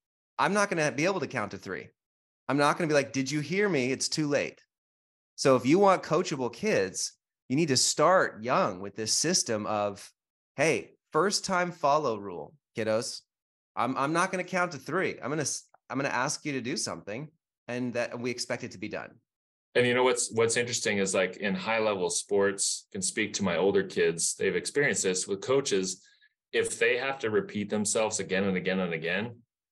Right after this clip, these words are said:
Speaker 2: like, they don't trust you anymore. They realize that you're not listening, you're not paying attention, you're not coachable. You know, the real great athletes and the great students,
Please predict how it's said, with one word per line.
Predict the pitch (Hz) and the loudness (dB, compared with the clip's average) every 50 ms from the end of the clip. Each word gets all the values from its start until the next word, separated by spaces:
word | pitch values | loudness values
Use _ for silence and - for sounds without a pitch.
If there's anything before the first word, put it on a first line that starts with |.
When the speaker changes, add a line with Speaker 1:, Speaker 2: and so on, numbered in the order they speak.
| _ _ _ _ _ _ _ | _ _ _ _ _ _ _
Speaker 2:
like, | - 95 87 85 76 76 - - | -2 -2 -2 -2 -2 -6 -14 -12
they | 80 95 92 92 110 117 | -8 -4 0 2 2 4
don't | 120 117 117 - | 4 2 0 0
trust | - - 104 101 95 - - | -2 0 0 2 0 0 -2
you | 90 82 | -4 -4
anymore. | 80 78 76 76 73 69 67 - - - _ _ - | -4 -2 -2 -2 -4 -4 -6 -10 -14 -20 _ _ -4
They | - 98 98 98 | 0 2 2 2
realize | 107 117 123 120 110 104 101 95 | 4 4 4 4 4 4 2 2
that | 101 92 | 0 -2
you're | - 104 | 0 0
not | 95 90 85 80 | 0 0 2 2
listening, | 98 113 120 117 - 113 117 117 113 107 | 2 2 2 2 0 -2 -4 -4 -2 -2
you're | 104 | -2
not | 95 82 80 - | -2 -2 -2 -4
paying | - 98 92 87 | -4 -4 -2 -4
attention, | - - - 101 95 95 - 101 98 98 98 101 - - - - - - _ _ _ - | -4 -4 -4 -4 -4 -2 -2 0 0 -2 -4 -6 -6 -6 -4 -4 -6 -8 _ _ _ -4
you're | 104 107 | -2 0
not | 104 90 82 - | 0 0 0 0
coachable. | - 104 98 95 - 95 92 98 95 95 92 92 - - _ _ _ _ _ _ _ _ _ _ _ _ _ _ _ _ - - _ | 0 0 0 0 0 0 2 2 2 2 0 -2 -8 -16 _ _ _ _ _ _ _ _ _ _ _ _ _ _ _ _ -20 -14 _
You | - 101 | -2 0
know, | 101 92 | 0 2
the | 92 95 | 2 2
real | 98 113 123 123 | 4 4 4 4
great | 117 113 113 107 98 | 2 2 0 0 0
athletes | 98 104 110 113 - 110 101 95 - - | 0 -2 -2 -2 -2 -2 -2 -2 -4 -4
and | 98 90 | -4 -4
the | 90 | -2
great | 90 98 101 95 | 0 0 0 0
students, | - - - 147 147 135 107 95 95 92 - - - - | 0 0 2 2 2 4 2 0 0 -2 -4 -4 -4 -6